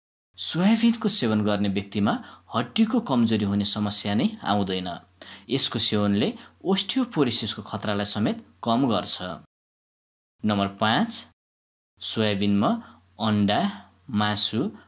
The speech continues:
माछा र दुधमा भन्दा बढी प्रोटिन पाइन्छ, जसको सेवनले दिमाग, मुटु, नङ र कपाललाई बलियो बनाउने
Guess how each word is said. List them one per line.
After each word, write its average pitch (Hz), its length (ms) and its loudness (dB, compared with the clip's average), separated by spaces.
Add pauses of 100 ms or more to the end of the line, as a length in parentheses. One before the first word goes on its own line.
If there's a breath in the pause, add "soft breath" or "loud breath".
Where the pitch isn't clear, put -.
(140)
माछा 104 540 -2 (260)
र 101 60 -6 (260)
दुधमा 220 380 2
भन्दा 107 320 2 (360 loud breath)
बढी 143 300 2
प्रोटिन 110 400 -2
पाइन्छ, 98 340 0 (720 loud breath)
जसको 107 300 -4
सेवनले 101 500 0 (300)
दिमाग, 101 500 2 (440 loud breath)
मुटु, 104 400 0 (480)
नङ 110 440 2 (240 loud breath)
र 101 120 -8 (120)
कपाललाई 147 560 0 (360)
बलियो 202 320 6
बनाउने 113 400 2